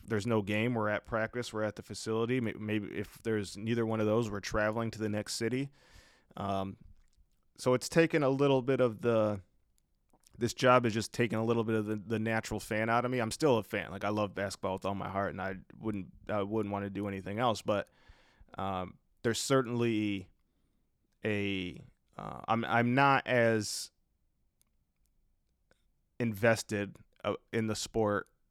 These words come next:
as I was prior to this job. And it stinks. Yeah, and I don't know if I want to do that with, with soccer because,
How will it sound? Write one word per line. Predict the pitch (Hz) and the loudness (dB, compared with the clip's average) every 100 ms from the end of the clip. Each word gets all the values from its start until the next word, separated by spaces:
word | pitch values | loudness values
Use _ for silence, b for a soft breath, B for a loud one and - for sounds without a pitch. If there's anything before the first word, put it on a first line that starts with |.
| - | -2
as | 110 104 | 0 2
I | 101 | 0
was | 101 104 104 101 98 98 - _ _ _ _ _ | 2 4 4 4 2 -4 -12 _ _ _ _ _
prior | - 120 110 104 104 | -2 4 6 4 0
to | 98 | -4
this | 92 - | -8 -6
job. | 92 73 58 - - | -6 -4 -6 -10 -2
And | 120 | -2
it | - | 0
stinks. | - 139 107 - - | 0 0 0 -12 -2
Yeah, | 117 107 | 0 2
and | 104 | 0
I | |
don't | 107 110 | 0 0
know | 107 | 0
if | 104 | 0
I | 110 | 0
want | 104 107 | 2 0
to | 104 | -4
do | 101 101 | -4 -2
that | 101 - | -2 -4
with, | 104 98 - | -8 -10 -10
with | 104 | -10
soccer | 95 104 98 95 98 | -4 0 0 -2 -8
because, | 95 92 95 95 - | -10 -8 -8 -6 -10